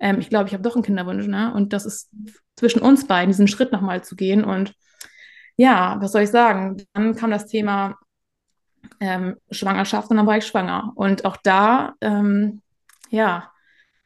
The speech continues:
für mich echt, wie kann ich jetzt, also erstmal dachte ich mir so, okay, jetzt schwanger zu werden, in dem Zustand, wie ich gerade drauf bin, wie soll ich das schaffen? Und es ging mir wirklich in der Zeit, das war nochmal, nochmal eine andere Nummer. Ähm, genau, und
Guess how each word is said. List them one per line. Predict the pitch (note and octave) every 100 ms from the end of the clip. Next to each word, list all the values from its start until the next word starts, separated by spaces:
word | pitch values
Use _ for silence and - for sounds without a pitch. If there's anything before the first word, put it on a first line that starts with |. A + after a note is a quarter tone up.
| _
für | -
mich | G#3 G#3+ G#3+
echt, | G3+ G#3+ G#3+ - F#3+
wie | G3
kann | - A3
ich | A3
jetzt, | A3 G#3+ - _ -
also | G3 G3+
erstmal | G#3 A3 A3+ G#3 - -
dachte | G3+ -
ich |
mir | G#3+
so, | G3+
okay, | G3 G#3
jetzt | G3 G#3+ -
schwanger | A3 A#3 G#3+
zu | G#3
werden, | F#3+ G3
in | G3+
dem | G3 A3+
Zustand, | A#3 B3+ A#3 G#3
wie |
ich | G3+
gerade | G#3 G3 G3+
drauf | - G3+ - -
bin, | F#3 G#3+ B3 - _ _ _
wie | -
soll | G3+
ich | G3
das | F#3
schaffen? | A3+ A3 F#3+
Und | F#3
es | -
ging | A3 G#3+
mir | G#3
wirklich | A3 A3 A3+ A#3 A#3 - -
in | G3
der | G3 A#3
Zeit, | - A#3 G#3+
das | G#3+
war | G3+
nochmal, | G3+ G3+ G3 G3 G3+
nochmal | A3 A#3 B3+
eine | A#3
andere | A#3 A#3
Nummer. | A#3+ A#3+ B3+ D4 - _ _ _ _
Ähm, | G#3 G#3 G#3 G#3 G#3 - _ _
genau, | B3 A3+ F#3 F#3
und | G3+ G3+ G3+